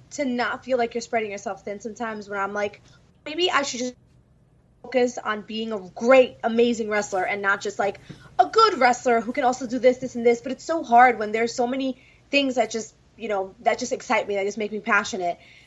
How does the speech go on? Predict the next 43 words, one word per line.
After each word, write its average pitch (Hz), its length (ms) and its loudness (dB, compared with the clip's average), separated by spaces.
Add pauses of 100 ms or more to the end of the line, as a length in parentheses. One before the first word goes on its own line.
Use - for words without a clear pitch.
(120)
Um, 190 540 0
so 262 580 2
I 320 100 -2
don't 370 200 0
know. 349 260 4
There's, 269 460 0 (500)
I, 247 420 4
there's 302 200 2
just 339 220 -4
so 311 180 2
much. 254 320 0
There's 220 140 -8
so 262 100 -4
much 247 180 -2
left 240 200 2
to - 60 -12
do. 208 240 -6
I 196 100 0
still, 233 440 -2 (340)
um, 196 460 -2
I 254 80 0
still 277 240 0
wanna 262 220 0
do 233 240 -4
more 220 260 0
in 220 60 -2
the 214 80 -2
Latin 196 340 -2
market, 196 340 -2
I 190 60 0
think. 202 500 -8 (340)
Um, 190 180 0
s-, - 120 -16
with 196 160 -8
Spanish 214 380 2
being 220 180 -6
my 202 120 -6
first 208 280 -2
language, 190 400 -2
my 190 120 -4
whole 226 280 -6
family 196 480 -6
being, 190 340 -6